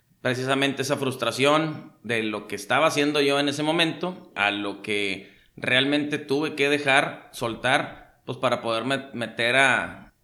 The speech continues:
a lo que en ese momento tú le llamas un sueño, ¿no? Que finalmente es algo que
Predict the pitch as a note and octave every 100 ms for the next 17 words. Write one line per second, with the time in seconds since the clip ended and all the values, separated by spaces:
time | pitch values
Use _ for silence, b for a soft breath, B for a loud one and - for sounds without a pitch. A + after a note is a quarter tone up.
0 | - C#3+ D#3+ D#3 D#3 E3+ G3 E3+ E3 -
1 | E3+ D#3+ D#3 D#3 E3 E3+ E3 D3+ D3 C#3+
2 | C3+ A#2+ A2 C#3+ D#3+ B B _ - A#2+
3 | B2 B2+ C#3+ D3 D3 D3 C3+ C3+ - B2
4 | C3+ D3 D3 C3+ B2+ A2 F#2